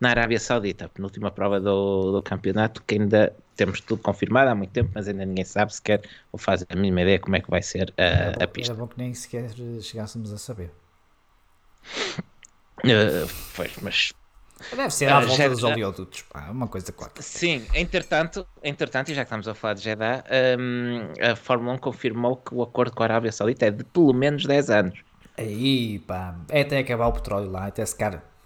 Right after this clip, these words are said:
Speaker 2: É, <laughs> até secar aquela porcaria.
Speaker 1: Pronto, seja, seja como for, e para, para avançarmos de uma vez por todas, acho que é a terceira vez que digo isto,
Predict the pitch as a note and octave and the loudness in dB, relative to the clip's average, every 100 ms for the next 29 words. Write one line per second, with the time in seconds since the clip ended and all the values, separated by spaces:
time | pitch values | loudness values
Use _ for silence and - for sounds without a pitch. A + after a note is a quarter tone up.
0 | _ _ _ - - _ _ - - - | _ _ _ -20 -20 _ _ -8 0 4
1 | A2 G2+ C3 A#2 D3+ C#3 - C#3+ - - | 4 4 2 2 4 4 2 4 6 6
2 | C#3+ C3+ B2 B2+ A#2+ G#2 G2+ - - D3+ | 4 2 -2 -4 -4 -8 -4 -4 -2 -4
3 | - D#3 - D3+ - _ - - - - | 0 0 -2 -12 -12 _ -20 -16 -16 -16
4 | - - - - - - - - - - | -20 -20 -20 -20 -20 -14 -6 -2 -2 4
5 | F#3+ D#3 E3 - G3+ F#3+ F#3 - G#3 F3+ | 6 6 2 2 4 6 4 2 2 2
6 | F3+ F3+ - F3 F3 E3+ E3+ E3+ E3 E3 | 0 -2 2 2 2 0 0 0 2 0
7 | D#3+ D#3+ D3+ D3 D3 D3+ C#3+ - - D3 | 0 0 -2 -4 -2 -2 -4 -8 -2 0
8 | A2 G2+ G2+ - - A#2 - A2 G#2 G2+ | 2 0 -4 -8 -10 -8 -2 -2 -2 -4
9 | G2+ G2 A2 A2 | -6 0 0 -2